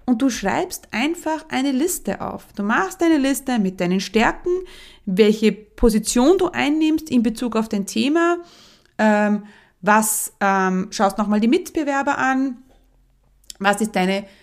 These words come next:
Botschaft für da draußen, ja, warum sollten die Menschen dir folgen, äh, was willst du anders machen, ja,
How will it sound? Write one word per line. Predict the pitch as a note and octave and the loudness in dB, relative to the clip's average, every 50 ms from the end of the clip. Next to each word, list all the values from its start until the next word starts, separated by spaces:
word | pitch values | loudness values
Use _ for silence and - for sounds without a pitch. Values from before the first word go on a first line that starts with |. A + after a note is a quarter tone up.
| _ _ _ _ | _ _ _ _
Botschaft | - B3+ C#4+ G#4 A4+ A4+ - - C#4 C4+ C#4+ - - | 0 2 4 4 4 2 0 0 0 0 -2 -2 -4
für | E4+ | -2
da | - C4 | -2 -2
draußen, | B3+ - A#3+ G#3 G#3+ A#3 C4 C#4+ - - - C4 C4 C4 | -2 -2 -2 0 0 0 -2 -2 -4 -6 -4 -2 -2 0
ja, | A#3+ F#3 F3+ A3 G#3+ | 0 0 0 0 0
warum | G#3+ G#3 A#3+ B3 | 2 2 2 2
sollten | B3 - A#3+ G#3+ G#3+ G#3+ - A3 | 2 0 0 -2 -2 0 0 0
die | A3+ | 0
Menschen | G3+ F#3+ G#3 A3 A3 - - A3 | 2 2 0 0 -2 -2 -2 -2
dir | A3 A3+ A3+ | -2 -2 -2
folgen, | - - G3+ G#3 B3+ C#4+ D#4 D#4 C#4 B3+ C4+ C4+ C4+ C4+ C4 C4 - - - - - - _ _ | -2 -2 -2 0 0 0 0 0 -2 -2 -2 -2 -2 -2 -4 -8 -12 -20 -20 -20 -20 -20 _ _
äh, | G3+ G3 G3+ G3+ F#3+ | -2 0 0 0 0
was | F#3+ G#3 G#3 G#3 | 0 -2 0 0
willst | A#3 A3 A3 - - | -2 -2 -2 -4 -4
du | A3+ | -6
anders | - F#3 G#3+ C4+ D#4 D#4+ D#4 D4 D4+ C4+ | -4 -2 -2 -2 0 0 0 0 0 0
machen, | C4 B3+ B3+ B3 B3+ - - C4 B3 A#3+ B3 B3 A#3+ - _ _ _ | 0 0 0 0 -2 -6 -6 -4 -2 0 0 -2 -4 -8 _ _ _
ja, | _ G3 G3+ G3+ G#3+ A#3+ B3+ B3+ | _ -2 0 0 2 0 -2 -4